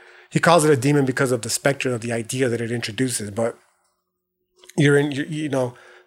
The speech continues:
not in the Christian, not in the Christian sense is what I'm trying to say. Um, but, uh, this demon comes to us and it just gives us the fucking, it gives us the truth, dog. Like, imagine this life that you're going through right now. You're gonna live it an infinitely many number of times.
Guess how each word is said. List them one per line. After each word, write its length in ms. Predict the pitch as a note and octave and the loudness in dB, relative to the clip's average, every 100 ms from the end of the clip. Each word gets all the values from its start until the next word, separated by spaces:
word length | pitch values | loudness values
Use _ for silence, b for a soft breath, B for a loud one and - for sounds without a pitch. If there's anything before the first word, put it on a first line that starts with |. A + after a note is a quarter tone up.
| D#3 | 0
not 120 | D3+ | 2
in 60 | |
the 80 | B2+ | 2
Christian, 540 | A2+ C#3 - B2+ C3 D3+ | 0 -4 -2 -4 -6 -6
not 160 | C3 | -6
in 100 | - | -4
the 80 | A#2 | -6
Christian 300 | - C3 - | -4 -4 -4
sense 260 | - B2 - | -4 -4 -2
is 60 | |
what 120 | A#2+ | -2
I'm 60 | A2+ | -4
trying 200 | - A2 | -4 -4
to 40 | |
say. 320 | G#2 A2 F#2+ - _ _ | -4 -4 -6 -10 _ _
Um, 540 | C#3+ C3 B2 A#2+ B2+ - _ _ _ _ - | -2 0 0 -2 -8 -18 _ _ _ _ 0
but, 200 | C#3 C3 | 2 4
uh, 220 | B2 A2+ | 2 2
this 160 | A#2+ A#2+ | -2 -2
demon 320 | C3+ C#3 B2 | 0 0 0
comes 260 | - D#3+ - | 0 -2 -2
to 160 | B2 | -4
us 100 | A#2+ | -2
and 100 | A#2 | -4
it 80 | A#2 | -6
just 220 | A2+ A#2 | -6 -6
gives 180 | - D#3+ | 0 0
us 80 | B2+ | 0
the 100 | A2+ | -6
fucking, 440 | - C3 B2 A2 b b b b b | -4 -2 -2 -4 b b b b b
it 100 | B2 | 0
gives 180 | C3+ C3+ | 2 2
us 80 | A#2+ | 0
the 80 | |
truth, 300 | A#2+ - E3+ | -2 2 2
dog. 240 | A#2 A#2 G#2+ | 2 0 0
Like, 160 | A2+ | -2
imagine 480 | B2 C3 C3+ A#2 A#2 | -2 0 0 -2 -4
this 220 | A#2 C3+ | -2 -2
life 220 | C3 C3 C3 | 0 0 -2
that 140 | B2 | -6
you're 60 | A#2+ | -4
going 300 | B2+ B2+ B2 | -2 -2 -2
through 140 | A#2 | -2
right 180 | A#2+ A#2+ | 0 0
now. 300 | B2+ B2+ G#2 | 0 -2 -4
You're 180 | G#2 A#2+ | -6 -4
gonna 180 | B2+ A#2+ | -2 -2
live 220 | A#2 A#2+ | -2 -2
it 100 | A#2 | -4
an 100 | A2 | -4
infinitely 500 | D#3 C#3 C#3 C3+ C3 | -4 -2 -2 -2 -2
many 240 | B2+ B2 B2 | -2 0 0
number 280 | B2 A#2+ | -2 0
of 100 | A#2+ | -2
times. 360 | - C#3 A2+ F2 | -2 -2 -2 -6